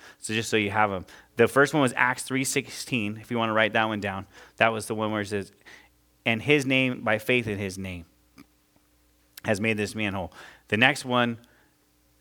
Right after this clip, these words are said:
"If you abide in me and my words abide in you, you will ask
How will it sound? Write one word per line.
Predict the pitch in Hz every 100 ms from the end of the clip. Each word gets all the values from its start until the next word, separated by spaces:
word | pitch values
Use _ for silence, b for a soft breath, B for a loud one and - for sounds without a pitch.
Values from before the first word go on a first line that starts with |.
| _ -
"If | 110 107
you | 143
abide | 131 131 135
in | 120
me | 127
and | 120
my | 113
words | 117 117
abide | 110 117 120
in | 110
you, | 113 120 120
you | 117 117 127
will | 113 104 -
ask | 139 156 170 170